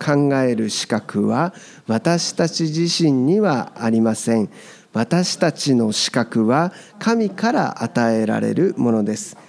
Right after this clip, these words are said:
アメン。ありがとうございます。この五節はとても大切です。そして私たちへの励ましになります。パウロはですね、「あなた方はキリストの手紙だ」と言っておきながら、ここで五節で、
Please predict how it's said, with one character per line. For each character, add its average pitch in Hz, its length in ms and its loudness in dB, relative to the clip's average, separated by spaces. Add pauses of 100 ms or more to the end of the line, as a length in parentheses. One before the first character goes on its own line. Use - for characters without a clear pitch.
(360)
ア 90 140 -8
メ 127 140 0
ン。 180 100 -2 (100)
あ - 60 -6
り 110 100 -4
が 104 100 -4
と 104 120 -6
う 101 40 -4
ご 107 120 -6
ざ 107 160 -4
い 107 80 0
ま 113 100 0
す。 - 200 -10 (260)
こ 156 100 0
の 160 80 0
五 180 100 -2
節 170 300 -2
は 143 100 0
と - 140 -6
て 196 100 -2
も 226 140 2
大 196 240 0
切 135 300 -4
で 120 100 2
す。 110 200 -2
そ - 140 0
し - 120 -2
て 147 80 0
私 139 340 -2
た 147 140 -4
ち 147 180 -4
へ 190 80 0
の 139 220 0 (260)
励 170 280 2
ま 214 100 4
し 196 180 0
に 165 160 6
な 139 120 2
り 123 120 2
ま 110 100 0
す。 - 220 -12 (460)
パ 233 100 0
ウ 277 80 0
ロ 220 100 4
は 127 120 0
で 113 100 -2
す - 160 -4
ね、 127 320 0 (1200)
「あ 135 80 -4
な 135 140 -2
た 180 140 0
方 214 180 0
は 190 80 0
キ - 160 -2
リ 160 80 0
ス 175 100 -4
ト 214 120 4
の 202 80 0
手 208 120 0
紙 208 280 2
だ」 247 160 0
と - 440 -6 (320)
言 131 100 0
っ - 40 -12
て - 160 0
お 143 80 2
き 156 160 0
な 165 140 2
が 147 100 0
ら、 135 380 0 (200)
こ - 140 -12
こ 170 100 0
で 160 120 2
五 180 120 0
節 160 320 -2
で、 127 380 0